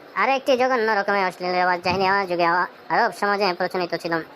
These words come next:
এতে কোনো মহিলাকে কেন্দ্র করে বহু লোক একত্রিত হতেন এবং পর্যায়ক্রমে তার সঙ্গে যৌন সম্পর্ক স্থাপন করতেন। এরা হচ্ছেন পতিতা প্রবৃত্তির পেশাবলম্বী মহিলা। কাজেই যৌন সম্পর্ক স্থাপনের উদ্দেশ্যে কোনো লোক তাদের নিকট আগমন করলে তারা আপত্তি করতেন না।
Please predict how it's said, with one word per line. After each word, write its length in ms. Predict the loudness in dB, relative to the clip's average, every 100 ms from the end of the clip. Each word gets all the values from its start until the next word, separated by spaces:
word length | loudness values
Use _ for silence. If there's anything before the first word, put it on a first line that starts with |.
| -14
এতে 140 | -6 -2
কোনো 140 | 0
মহিলাকে 360 | 0 -2 -2 -4
কেন্দ্র 280 | -2 -2
করে 220 | -2 -2 -2
বহু 160 | -2
লোক 200 | 0 0
একত্রিত 400 | -2 -8 -8 -8
হতেন 280 | -6 -6 -10 -12 -20 -20 -8
এবং 280 | -2 0 0
পর্যায়ক্রমে 640 | -2 0 0 -2 -2 -2 -2 -6 -10 -2
তার 240 | 0 0
সঙ্গে 300 | -2 -2 0
যৌন 260 | 0 -2 -2
সম্পর্ক 400 | -4 -2 -2 -2
স্থাপন 320 | -2 -2 -2
করতেন। 320 | -4 -4 -6 -8 -16 -4
এরা 180 | -2 0
হচ্ছেন 340 | -2 -6 -6
পতিতা 280 | -6 -6 -8
প্রবৃত্তির 540 | -6 -6 -6 -6 -6 -8 -12
পেশাবলম্বী 1000 | -4 0 0 0 0 0 0 -2 -4 -6
মহিলা। 280 | -6 -8 -10 -14 -20 -20 -6
কাজেই 240 | -2 0
যৌন 200 | 0 -2
সম্পর্ক 360 | -2 -4 -2 -2
স্থাপনের 360 | -2 -2 -2
উদ্দেশ্যে 320 | -2 -6 -4 -6
কোনো 220 | -4 -2
লোক 260 | 0 0 0
তাদের 240 | -2 0
নিকট 220 | 0 -2 -6 -12 -10 -4
আগমন 340 | -2 0 -2
করলে 280 | 0 0 0
তারা 200 | 0 -2
আপত্তি 260 | -2 -6
করতেন 320 | -4 -4 -2 0
না। 200 | 0